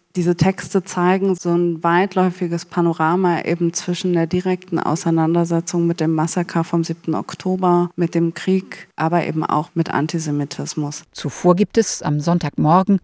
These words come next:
Speaker 2: in der Reithalle A, einem Nebengebäude des Hans-Otto-Theaters, eine musikalische Matinee mit André Hermlin und seiner Tochter Rachel. Er, übrigens ein Sohn des Schriftstellers Stefan Hermlin, liest und spielt Klavier.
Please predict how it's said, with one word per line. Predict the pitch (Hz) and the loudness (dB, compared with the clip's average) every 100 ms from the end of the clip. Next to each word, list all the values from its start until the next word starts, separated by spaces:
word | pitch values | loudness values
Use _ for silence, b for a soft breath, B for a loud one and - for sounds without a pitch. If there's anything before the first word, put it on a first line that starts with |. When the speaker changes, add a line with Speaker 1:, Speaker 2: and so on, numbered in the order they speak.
| - | 4
Speaker 2:
in | 190 | 4
der | 180 170 | 6 4
Reithalle | 175 240 247 185 - | 0 0 0 -2 0
A, | 185 240 254 | 0 0 0
einem | 156 139 139 | -2 -4 -4
Nebengebäude | 147 175 185 156 147 165 170 | -2 -2 -2 -4 0 0 0
des | 143 - | -4 -6
Hans-Otto-Theaters, | 156 - 165 160 - - 165 185 170 B B B B | -6 -6 -6 -6 -4 -2 0 0 -2 B B B B
eine | - 190 190 196 | 0 4 4 2
musikalische | 208 190 - - 247 247 - | 0 0 -2 -2 0 0 -2
Matinee | 202 - 226 226 185 - | -2 2 4 6 4 0
mit | 190 180 | -6 -2
André | 185 180 208 226 | -2 0 0 0
Hermlin | 165 202 208 208 202 | 2 2 2 2 0
und | - 147 - | -2 -6 -6
seiner | 135 139 | -6 -4
Tochter | - 160 170 156 | -8 -4 0 2
Rachel. | 165 - - - - b b b b | 2 0 -6 -10 -12 b b b b
Er, | 170 190 208 - - | 4 4 4 -2 -2
übrigens | 156 151 - - - | 0 0 -4 -8 -8
ein | 139 139 139 | -4 -4 -4
Sohn | 147 170 185 160 | 0 2 2 2
des | - - - | -4 -10 -4
Schriftstellers | - 147 - - 147 143 - | -2 -2 -4 -4 -4 -4 -6
Stefan | - 143 - 143 | -6 -4 0 0
Hermlin, | 143 147 156 190 214 b | 0 0 4 2 2 b
liest | 196 190 190 - - - | 4 4 2 -6 -6 -2
und | 214 | -2
spielt | - - | -2 -4
Klavier. | 254 214 160 | -2 -2 -4